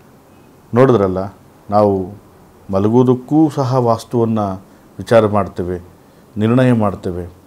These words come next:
ಊಟ ಮಾಡ್ತಕ್ಕಂಥದ್ದು ಸಹ ನಿರ್ಣಯ ಮಾಡ್ತೇವೆ. ಅಷ್ಟೇ ಯಾಕೆ, ಲಗ್ನ ಆದ ದಂಪತಿಗಳನ್ನು ಸಹ ಆ ಸೇರುವಂತಹ ಶಾಸ್ತ್ರಕ್ಕೂ ಸಹ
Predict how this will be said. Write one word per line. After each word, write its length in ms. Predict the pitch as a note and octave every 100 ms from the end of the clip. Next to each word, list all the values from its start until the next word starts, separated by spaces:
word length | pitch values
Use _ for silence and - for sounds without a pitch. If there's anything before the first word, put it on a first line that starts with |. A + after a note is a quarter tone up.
| _ _ _ _ _ _ _ _ - A#2+
ಊಟ 180 | B2
ಮಾಡ್ತಕ್ಕಂಥದ್ದು 840 | C#3+ B2 B2 C3+ C#3+ D3+ C#3+ C#3 C3+
ಸಹ 180 | C#3+
ನಿರ್ಣಯ 340 | C3+ B2 A2+ A2
ಮಾಡ್ತೇವೆ. 600 | F#2+ F2 - F2 F2 - _ _ _ _ _ _ _ _ _ _ _ _ _ _ _ _ _ _ -
ಅಷ್ಟೇ 360 | - - - D#3
ಯಾಕೆ, 520 | C3+ B2+ A2 G2+ G2+ - G#2
ಲಗ್ನ 260 | G#2+ C3
ಆದ 140 | C3+ B2
ದಂಪತಿಗಳನ್ನು 760 | G#2 G#2+ B2 A#2+ A2+ A2 G#2+
ಸಹ 480 | G2+ G#2+ A2 F#2 F2 - _ _ _ _ _ _ _ _ _ _ _ _ _ _
ಆ 160 | G2 F#2+
ಸೇರುವಂತಹ 720 | E2+ B2+ D3 D3 C3+ B2+ B2
ಶಾಸ್ತ್ರಕ್ಕೂ 640 | A2 A2 A#2 - C#3 B2+ C3
ಸಹ 460 | A#2+ G#2 G2+ F2